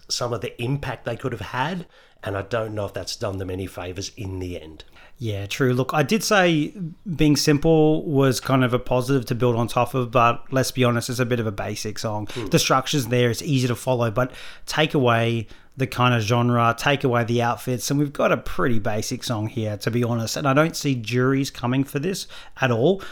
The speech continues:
Speaker 2: The good thing with Germany, we can talk about juries and public vote because
Speaker 1: Hmm.
Speaker 2: they're straight to the grand final. And I just wonder how much the public will actually go for this, because they're gonna really have to rely on that.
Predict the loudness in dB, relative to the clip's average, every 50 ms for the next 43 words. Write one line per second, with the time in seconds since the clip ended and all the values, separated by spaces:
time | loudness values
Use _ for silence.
0 | -14 -12 -6 -2 0 2 2 2 4 4 4 2 2 4 2 2 4 2 0 0
1 | 0 -2 -2 -2 0 0 0 0 0 0 0 -2 -2 -2 -2 -2 -2 -2 -4 -4
2 | -6 -6 -4 -4 -4 -6 -10 -16 -18 -14 -6 -2 -2 0 0 0 2 2 4 4
3 | 2 2 0 0 2 2 2 2 2 -2 -6 -8 -12 -14 -12 -10 -10 -10 -2 2
4 | 2 2 4 4 2 2 2 0 0 0 2 2 2 2 2 2 4 4 4 4
5 | 2 0 -4 -8 -16 -20 -20 -20 -20 -20 -18 -4 0 2 4 4 4 4 2 0
6 | 0 0 0 0 2 2 0 0 0 2 4 6 6 6 4 4 4 4 6 6
7 | 4 4 2 -2 -6 -6 -4 -2 0 0 0 0 0 -2 0 4 4 6 6 6
8 | 4 2 0 0 0 0 0 0 0 0 0 -2 -2 -4 -4 -4 -6 -8 -10 -8
9 | -6 -4 0 2 2 2 2 2 2 2 2 2 0 0 0 2 2 2 2 2
10 | 2 0 0 0 0 2 2 2 2 2 2 2 2 2 2 2 0 -2 -4 -8
11 | -10